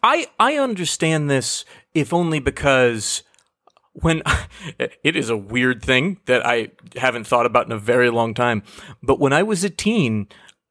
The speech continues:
I would, I would be like, I would sit alone at lunch and I would read Edith Hamilton's Greek mythology. I would just read her, her Greek mythology text, and I really liked the stories and the way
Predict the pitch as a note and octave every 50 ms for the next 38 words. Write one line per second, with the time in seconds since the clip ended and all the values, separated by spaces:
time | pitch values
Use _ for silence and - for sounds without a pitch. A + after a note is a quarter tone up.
0 | _ _ B2 B2 A#2+ B2 - A#2+ G#2+ - _ _ _ _ - B2 B2 A#2 A#2 G#2+
1 | A#2 B2 A#2 A#2 A#2+ A2+ - - _ _ _ _ _ _ _ - A#2+ A#2 A#2 A2
2 | - - - B2+ B2+ F#3 G3+ D#3 B2 A#2+ C3+ C#3+ F3 - A#2+ A2+ A2+ G#2 A2 -
3 | - - - - - - _ _ _ B2 A#2+ B2 - B2 D#3 A3 A3 E3+ F3+ D3
4 | C3 C#3 D#3+ E3 D#3 D3+ C#3+ A#2 A2 - _ _ _ _ - E3 G#3 G#3 A3+ -
5 | - - D#3 E3+ E3+ E3 D#3 C#3+ - D#3 C#3+ A#2+ A2+ A2 _ - B2 A#2+ B2+ C3+
6 | - - C3 A#2 A2 - B2 G#2+ A2 A#2 A2+ G#2+ - - - - - - _ -
7 | D3+ D#3+ E3+ D#3+ D#3 E3 C3+ - C3+ B2 B2 C#3+ E3 F3+ F#3+ F3 E3 - - C3
8 | D3+ C#3+ C3+ - C3+ C#3 B2 A2 - D3+ C#3 C#3 - C3 C3+ - B2 A2+ A#2 A#2+
9 | A#2+ B2 C#3+ C#3+ - D3 D#3 D#3+ - - - - - - - - _ - D3+ D#3
10 | D#3 D#3+ D#3+ C3+ B2+ C3 D#3+ A3 A#3+ A#3 A#3 A3+ G3+ F#3 F#3 F#3+ G#3 F#3+ - -
11 | - - _ - _ _ _ _ _ _ _ - A#2+ B2+ D3 - - - - -
12 | D3 D3+ D#3 D3+ C#3+ C#3 B2+ A#2+ A#2+ B2+ B2+ A#2 B2 B2 A2 G#2+ A#2 A#2+ B2 B2
13 | C3 B2+ B2 A#2+ A#2 G#2